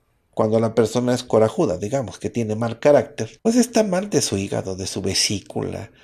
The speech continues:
tiene dolor, molestias continuas, ¿no? No se siente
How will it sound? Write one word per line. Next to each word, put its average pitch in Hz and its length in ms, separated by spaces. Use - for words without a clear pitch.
tiene 113 260
dolor, 101 460
molestias 98 1040
continuas, 117 760
¿no? 139 280
No 117 60
se 117 160
siente 113 680